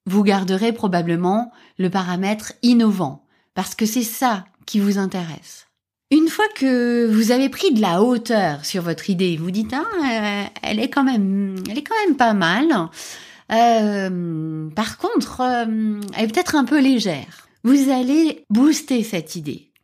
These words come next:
Ça va être le temps trois. Comment booster une idée ? Une idée se booste généralement en mode ping-pong créatif, hein, avec une personne qui,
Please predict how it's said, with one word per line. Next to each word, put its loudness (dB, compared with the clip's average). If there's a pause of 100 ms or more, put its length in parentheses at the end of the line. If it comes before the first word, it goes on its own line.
(100)
Ça -4
va -2
être -4
le -2 (260)
temps -2
trois. -8 (520)
Comment 4
booster -2
une 2
idée ? -2 (760)
Une 4
idée 2
se -4
booste -2
généralement 0
en -2
mode -2
ping-pong 4
créatif, -4
hein, -6 (800)
avec -2
une 0
personne 0 (340)
qui, 2